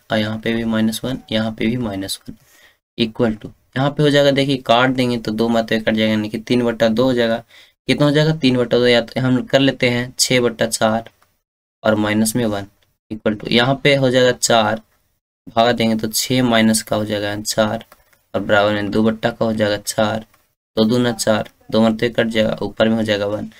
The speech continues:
अब देखिए तीनों पक्ष जो आया है, क्या आया? वन बट्टा दो, वन बट्टा दो। तो यहाँ पे लिख सकते हैं अतः, क्या लिख सकते हैं? अतः एलएचएस,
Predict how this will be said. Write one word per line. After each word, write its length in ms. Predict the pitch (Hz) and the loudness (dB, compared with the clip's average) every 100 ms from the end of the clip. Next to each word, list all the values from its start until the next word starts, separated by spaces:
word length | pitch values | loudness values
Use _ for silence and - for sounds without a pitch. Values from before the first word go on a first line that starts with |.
| - - - | -20 -8 -2
अब 100 | 131 | 2
देखिए 340 | 156 156 170 170 | 2 2 0 2
तीनों 400 | 143 147 160 160 | 2 4 4 4
पक्ष 240 | 147 - | 2 2
जो 120 | 143 | 2
आया 260 | - 123 123 | 4 4 2
है, 160 | 120 123 | 0 -2
क्या 200 | 127 123 | 2 4
आया? 220 | 123 135 | 4 2
वन 260 | 117 117 | 2 2
बट्टा 200 | 113 110 | 2 0
दो, 160 | 117 117 | 0 2
वन 100 | 110 | 0
बट्टा 220 | 101 92 | -2 -6
दो। 120 | 95 101 | -8 -10
तो 400 | - - - 131 | -14 -20 -4 -2
यहाँ 120 | 139 | -2
पे 160 | - | 2
लिख 160 | 139 139 | 2 2
सकते 320 | - 151 - | 0 -2 -2
हैं 200 | 123 113 123 - - | 0 -2 -4 -10 -2
अतः, 360 | 117 113 107 107 | -2 0 0 0
क्या 1400 | 110 _ _ _ _ _ _ _ _ _ _ _ - | -4 _ _ _ _ _ _ _ _ _ _ _ 0
लिख 180 | 135 139 | 2 2
सकते 320 | - - - | 0 -2 -2
हैं? 120 | 127 - | -4 -2
अतः 400 | 117 113 107 110 113 _ _ _ _ | -2 0 0 0 -2 _ _ _ _
एलएचएस, 1040 | 123 143 - - 113 110 - 120 107 - | 0 2 0 0 0 0 0 2 4 2